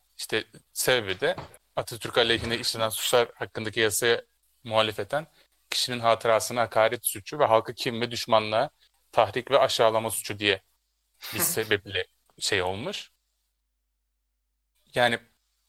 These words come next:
Speaker 1: dediğim gibi yani çok basit aslında yani. Sevmezsen dinlemezsin. İşte zaten yani bunlar ünlü, ya zaten ünlü olmasının da bir şey yok da yani. Velev ki mesela bunu Cem Yılmaz yaptı veya Ata Demirer yaptı. Yine bir şey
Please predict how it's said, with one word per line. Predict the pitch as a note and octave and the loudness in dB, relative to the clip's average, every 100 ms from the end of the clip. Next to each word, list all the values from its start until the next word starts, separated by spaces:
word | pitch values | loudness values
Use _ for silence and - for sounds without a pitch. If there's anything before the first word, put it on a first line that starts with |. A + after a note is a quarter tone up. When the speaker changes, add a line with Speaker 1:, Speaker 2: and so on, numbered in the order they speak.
| _ _ _ _ _ _ _ _ - A#2+ _ - | _ _ _ _ _ _ _ _ -20 -20 _ -2
Speaker 1:
dediğim | C3 B2+ F#3+ | 0 2 2
gibi | D3 G#2 | 0 0
yani | G2 F#2+ G2 F#2 _ _ _ _ _ _ _ - | 2 2 -2 -14 _ _ _ _ _ _ _ -6
çok | D#3+ - | -6 0
basit | D#3+ G#3 D3 | -2 2 2
aslında | G#2+ - G2 | 2 -4 -10
yani. | F#2+ F#2 G2+ - | -10 -10 -12 -12
Sevmezsen | - - C#3+ E3+ C#3 - F#3 - _ _ _ _ _ - | -4 0 2 2 0 -2 -6 -8 _ _ _ _ _ -8
dinlemezsin. | C3 C#3+ D#3 A#2 - D3+ F3+ _ _ _ _ _ _ - | -2 0 2 0 -2 -8 -12 _ _ _ _ _ _ -10
İşte | - - A2 | -6 -6 0
zaten | A#2+ D3+ E3+ D3 | 4 4 2 -4
yani | B2+ A#2 A2+ | -4 -4 -6
bunlar | B2 C3 - | -2 -2 -2
ünlü, | C3+ B2+ C#3 - _ _ _ _ - | -6 -6 -10 -12 _ _ _ _ 0
ya | G#2+ | 0
zaten | B2 A#2+ B2+ | 0 -2 -2
ünlü | C3 A#2+ | -6 -4
olmasının | A#2 A#2 A2 B2+ | -4 -4 -6 -8
da | G#2 | -8
bir | G2+ - - | -10 -14 -10
şey | - G2+ | -8 -4
yok | A#2+ D#3+ A#2+ | -4 -2 -2
da | |
yani. | F#2+ F2+ - _ _ _ _ - | -2 -4 -12 _ _ _ _ 0
Velev | B2+ C#3 | 4 4
ki | A#2+ B2 | 2 -2
mesela | A2+ B2+ B2 | 2 4 2
bunu | C3 C#3 C3+ | -2 -8 -2
Cem | B2+ B2+ | 0 0
Yılmaz | B2 B2 G#2+ | 2 2 2
yaptı | F2+ - A2 | -2 0 4
veya | A2 | 4
Ata | A#2+ A2 | 4 0
Demirer | A2 G#2+ G2+ F#2 | 0 0 0 -2
yaptı. | F#2 - | -8 -10
Yine | G2+ G2+ G2+ | -8 -8 -4
bir | |
şey | - G#2 | 0 0